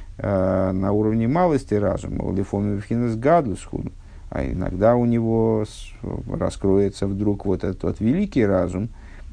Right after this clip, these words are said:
э, то есть он переживёт какой-то с-, пр-, прорыв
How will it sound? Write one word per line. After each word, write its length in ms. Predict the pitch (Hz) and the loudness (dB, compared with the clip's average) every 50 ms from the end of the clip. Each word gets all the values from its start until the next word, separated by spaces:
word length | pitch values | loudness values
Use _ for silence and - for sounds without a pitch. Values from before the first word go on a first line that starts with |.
| - - | -12 -10
э, 440 | - - 92 90 90 95 92 92 90 - | -6 -4 -2 -2 -2 -2 -2 -2 -4 -6
то 80 | - - | -6 -8
есть 140 | - - - - - - 117 - - - - - - - | -8 -8 -10 -14 -12 -12 -12 -10 -12 -14 -16 -16 -16 -14
он 240 | - - - - - | -12 -10 -8 -8 -6
переживёт 640 | - - 90 92 95 95 101 98 98 98 95 92 - - - - | -2 0 0 2 0 0 0 2 2 2 2 0 -2 -8 -16 -8
какой-то 460 | - 90 85 - 85 82 82 - 87 85 90 90 | -6 -6 -2 -2 -2 -2 -2 -2 -2 -2 -2 -2
с-, 180 | 110 - - - - - - | -4 -8 -12 -14 -16 -12 -4
пр-, 160 | - 98 87 | -2 -2 -2
прорыв 500 | - - 101 101 110 135 180 196 180 - | 0 2 2 2 2 2 2 0 -2 -4